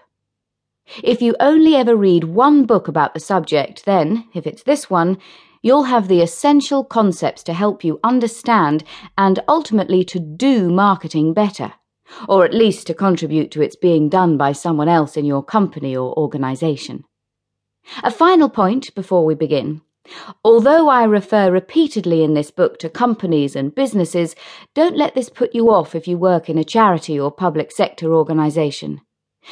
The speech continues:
The essential truths and concepts of marketing are equally applicable in the private, public,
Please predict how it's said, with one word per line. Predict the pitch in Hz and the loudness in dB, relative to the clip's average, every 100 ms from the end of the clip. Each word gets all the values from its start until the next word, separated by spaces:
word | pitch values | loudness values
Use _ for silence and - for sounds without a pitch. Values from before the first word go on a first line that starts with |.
| - - | -20 -6
The | 233 | 2
essential | 240 - 330 339 302 277 233 | 2 2 2 2 2 -4 -6
truths | - 277 190 135 - | -2 0 0 -2 -8
and | 165 160 | -6 -6
concepts | - 226 208 - 143 - | -2 0 0 -2 -10 -10
of | 160 | -6
marketing | 165 170 160 156 156 151 | 0 2 0 -4 -4 -2
are | 170 - - | -2 -4 -2
equally | 302 302 269 247 | -2 0 0 0
applicable | 220 220 220 220 170 160 | 0 0 -2 -2 2 2
in | 160 | 2
the | 151 | 0
private, | - 247 214 156 - - - _ | -2 0 0 -2 -6 -10 -20 _
public, | 254 247 180 160 | -2 0 0 -2